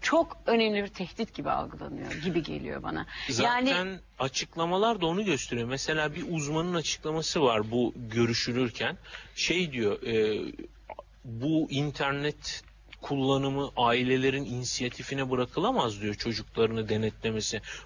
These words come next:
Speaker 2: "Bunu devletin yapması lazım." diyor. Yani ben ç-, çocuk sahibi bir,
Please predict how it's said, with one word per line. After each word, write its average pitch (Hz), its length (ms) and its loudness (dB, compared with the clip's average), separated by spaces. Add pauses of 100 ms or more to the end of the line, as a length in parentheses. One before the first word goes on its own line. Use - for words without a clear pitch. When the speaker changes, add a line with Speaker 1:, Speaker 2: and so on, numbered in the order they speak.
Speaker 2:
"Bunu 120 240 2
devletin 113 500 2
yapması 127 540 -2
lazım." 104 260 -2
diyor. 104 100 -2
Yani 135 320 0
ben 165 180 2 (800)
ç-, - 80 -10 (340)
çocuk 151 360 0 (680)
sahibi 139 640 2
bir, 131 280 0